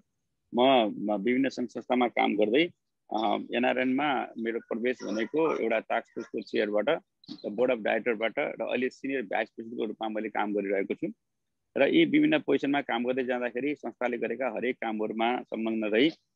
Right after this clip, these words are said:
अ, मैले काम गरेको छु। कतिपय जस पाउने, कति अबजस पाउने सबै जिम्मेवारीहरू मैले लिएर काम गरेको छु। जिम्मेवारीबाट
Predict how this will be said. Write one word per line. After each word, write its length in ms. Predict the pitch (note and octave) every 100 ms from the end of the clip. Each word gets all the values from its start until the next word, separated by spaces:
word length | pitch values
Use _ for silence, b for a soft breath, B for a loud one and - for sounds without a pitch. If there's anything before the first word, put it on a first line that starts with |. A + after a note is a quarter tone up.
| _ -
अ, 140 | G#2+
मैले 240 | G#2 A2 A2
काम 240 | G#2+ A2
गरेको 280 | G#2+ G#2 G2+
छु। 140 | G#2+ -
कतिपय 420 | A2+ A#2 - G#2+
जस 260 | F#2 A#2 -
पाउने, 260 | A#2+ C3+
कति 200 | C3 G#2
अबजस 360 | A#2 G2+ A#2 -
पाउने 220 | - A#2
सबै 260 | C3 - A#2+
जिम्मेवारीहरू 680 | G#2 A2+ A#2 G#2+ G#2+ G#2+ A2+
मैले 200 | G#2 G#2
लिएर 260 | G#2+ A2+
काम 280 | G#2 G#2+ G#2
गरेको 260 | G2 G#2 G#2
छु। 120 | D3+
जिम्मेवारीबाट 840 | D#3 G2 A#2 A#2+ A#2+ A2+ A2 A#2